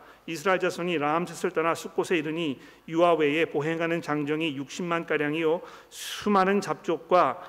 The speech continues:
양과 소와 심이 많은 가축이 그들과 함께 하였음을, 하였으며 그들이 애굽으로부터 가지고 나온 발효되지 못한 반죽으로 무교병을 구웠으니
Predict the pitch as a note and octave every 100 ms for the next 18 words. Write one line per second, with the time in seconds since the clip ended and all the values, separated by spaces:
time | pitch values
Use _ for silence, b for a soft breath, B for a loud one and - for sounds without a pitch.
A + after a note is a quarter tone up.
0 | B B D3 E3+ F3+ F3 F#3 F3+ - E3+
1 | D3+ D3+ - B B - - - G#3+ A3
2 | F#3+ D#3+ E3+ D#3+ C3 - D3+ C#3+ D3+ D3
3 | D3+ F#3+ F3+ E3 D#3+ D3 D3+ D3 - F3
4 | E3 D#3+ D#3 F3+ - B B - D#3 F3+
5 | - D3 D#3+ F3+ F#3 F3+ F#3+ - D#3 E3+
6 | E3+ D#3+ E3+ E3+ D#3+ E3 D#3+ F3 D3+ C#3
7 | D#3+ E3 - D3+ D#3+ E3 C#3 D#3 F#3 B
8 | B D3+ D#3+ F#3 F3+ F3 F3 F3 D3+ -
9 | D#3+ D#3 D3